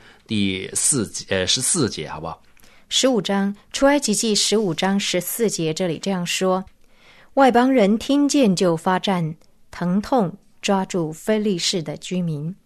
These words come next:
Speaker 1: 啊，这里所说疼痛抓住他们，怎么疼痛抓住他们呢？是什么意思呢？其实是表示呢，他们心里面有很大的一种苦楚的感觉。
Speaker 2: 嗯哼。
Speaker 1: 那所以呢，那个痛苦或者是疼痛这个字呢，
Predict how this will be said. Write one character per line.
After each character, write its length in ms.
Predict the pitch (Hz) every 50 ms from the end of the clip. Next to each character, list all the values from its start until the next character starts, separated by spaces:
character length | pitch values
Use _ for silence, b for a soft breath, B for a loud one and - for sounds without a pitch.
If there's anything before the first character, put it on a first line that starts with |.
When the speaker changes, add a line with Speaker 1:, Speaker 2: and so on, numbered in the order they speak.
| _ - - - _ _
Speaker 1:
啊， 160 | - 254 - - -
这 100 | - 294
里 80 | 214
所 160 | 151 - 147
说 220 | 143 - - 226 220
疼 340 | 220 - - 180 202 254 302
痛 200 | 339 339 247 170
抓 320 | - - 214 254 330 359 359
住 140 | 359 - -
他 260 | - - - - -
们， 180 | 196 156 170 165 B B B B B B B B B B B B
怎 140 | - - -
么 80 | 349 370
疼 180 | - 214 277
痛 160 | 285 311 277
抓 200 | - - 277 277
住 100 | 269 294
他 240 | 254 - 262 285 285
们 100 | 262 254
呢？ 80 | 247 254
是 140 | 247 - 269
什 100 | - 240
么 120 | 254 269
意 120 | 247 247
思 140 | 240 - 269 254
呢？ 140 | 240 214
其 180 | 202 - - 147
实 140 | 147 - 135
是 140 | 131 143 127
表 260 | - 87 78 67 -
示 140 | - - 92
呢， 100 | 80 -
他 140 | - - 113
们 100 | 107 107
心 460 | 110 - - - - 214 262 285 262
里 80 | 110 90
面 260 | 90 107 101 82 B B B B B B B B
有 280 | - 139 139 165 185 - -
很 680 | - - - - - 190 165 127 107 98 95 87 85 95
大 240 | - - - 139 123
的 180 | 110 98 B B B B B -
一 40 |
种 260 | 156 - 117 101 107 120 - - - -
苦 320 | - - - 139 151 208 196
楚 160 | - - 107
的 80 | 98 101
感 200 | - 80 - -
觉。 220 | - - - - - -
Speaker 2:
嗯 260 | 220 202 196 185 170 -
哼。 260 | 202 202 202 208 202 b b b b b
Speaker 1:
那 160 | 110 98 - - - -
所 180 | - - 156 151
以 100 | 143 123
呢， 200 | 117 113 110 110 - _ -
那 120 | 135 135
个 220 | 117 117 107 101 98
痛 320 | - - - 202 139 104 95
苦 240 | - - - - -
或 140 | - - 127
者 60 | 98
是 140 | 87 85 87 -
疼 260 | - - 90 95 113
痛 160 | 139 127 110
这 100 | - 104
个 60 | 98
字 200 | 90 - - 107
呢， 120 | 92 80